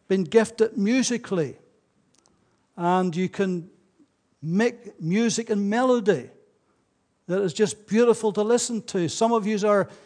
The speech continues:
singers, and your song delights people whenever they hear it. Some of you have accountancy skills. You're good with numbers. Some of you are good communicators,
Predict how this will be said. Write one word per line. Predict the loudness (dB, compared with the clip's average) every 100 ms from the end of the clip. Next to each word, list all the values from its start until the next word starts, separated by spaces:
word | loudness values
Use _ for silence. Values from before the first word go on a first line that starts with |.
| _
singers, | 0 2 4 4 4 0 -2 -10 -14 -16 _ _ _ _ _ _ _ _ _ _ _ -6
and | 0
your | 2
song | 2 2 2 4
delights | 2 2 2 -2
people | -6 -2 -2 -2 -8 -10 _ _ _ _
whenever | -4 -2 0
they | 0 -2
hear | -2 -4
it. | -6 -14 _ _ _ _ _
Some | -4 2 2
of | 4
you | 2
have | 2 0
accountancy | -2 -4 -4 -4 -6 -6 -6
skills. | -6 -2 -2 -2 -8 -18 -18 -20 _
You're | -2
good | -2 6 4 6
with | 0
numbers. | 2 0 2 2 0 -4 -14 -16 _ _ _ _ _ _ _ _ _ _ _ _ _ _ _
Some | -2 2 2
of | 2
you | 4
are | 4 4
good | 2 0
communicators, | -2 0 0 0 0 0 0 -8 -14 -16